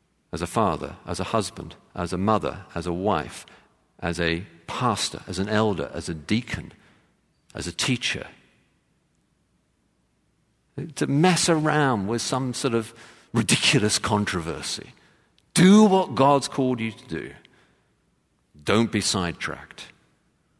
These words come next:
So that's the first way he defeated the, uh, conspiracy. He absolutely refused to compromise. "I'm doing what God wants me to do,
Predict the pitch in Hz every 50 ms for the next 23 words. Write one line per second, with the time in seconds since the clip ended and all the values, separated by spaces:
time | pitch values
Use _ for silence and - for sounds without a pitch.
0 | _ _ _ _ _ _ _ _ _ _ _ _ _ _ _ _ _ _ _ _
1 | _ - - - 107 123 - - 113 - - 151 175 165 - - 98 82 80 67
2 | 98 87 80 87 - - - - - _ _ _ _ _ _ _ - 110 - -
3 | 117 101 - - 87 76 76 82 85 82 82 85 87 90 87 87 - - 104 90
4 | 82 - - 107 113 127 123 - - 78 82 - 123 123 - - 101 101 101 -
5 | - - 120 113 113 117 127 131 131 135 - - 95 87 95 104 - - 151 -
6 | 214 220 226 254 185 120 87 80 85 - - 131 185 262 320 311 254 269 277 285
7 | 285 285 285 269 214 240 254 254 254 233 262 254 240 - - - 226 240 214 233
8 | 277 294 220